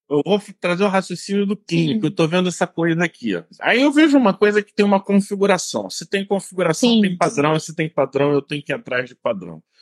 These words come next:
Speaker 1: Esse tipo de configuração a gente chama de configuração mosaico. O que dá mosaico
Speaker 2: Uhum.
Speaker 1: ou é vascular, ou é queratósico, ou é pigmentar. Então eu queria saber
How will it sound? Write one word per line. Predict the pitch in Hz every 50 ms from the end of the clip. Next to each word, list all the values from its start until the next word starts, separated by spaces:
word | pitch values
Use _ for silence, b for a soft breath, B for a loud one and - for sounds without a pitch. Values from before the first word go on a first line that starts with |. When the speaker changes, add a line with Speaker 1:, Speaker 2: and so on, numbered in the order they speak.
| _ _ -
Speaker 1:
Esse | 151 170 - - -
tipo | - 196 - 202
de | 180 180
configuração | - 180 170 165 - - 156 151 139 135 - - 170 156
a | 151
gente | 151 156 147 -
chama | - 165 156 156
de | 147 147
configuração | - 147 139 - - 143 143 131 113 - 143 131
mosaico. | 131 139 135 117 101 95 98 92 90 87 82 - 104
O | 98
que | - 160
dá | 147 170 170
mosaico | 180 190 202 262 - 180 180 185 202 214 226 226 220
Speaker 2:
Uhum. | 214 - _
Speaker 1:
ou | - 208 196 170
é | 139 123 110 104 - _ _ _
vascular, | - 143 147 - - - 202 190 180 170 180 175 - _ _ _ _ _ _ _ _ -
ou | 143 143 143
é | 135 131 131 131 - _ _ _ _ _ _ _ _ _ _
queratósico, | - 143 139 139 135 - - 143 143 147 147 143 143 151 - 160 151 - _ _ _ _ _ _ _ _ _ _ _
ou | 147 151 143 127
é | 117 113 117 117 - _ _ _ _ _ _ _ _
pigmentar. | - 135 139 135 131 131 127 123 113 - 92 80 - - - _ _ _ _ _ _ _ _ _
Então | 165 156 - - 233 240
eu | 240 233 - - -
queria | - - 247 214 143 135 135 123
saber | - - 156 139 135 160 202 226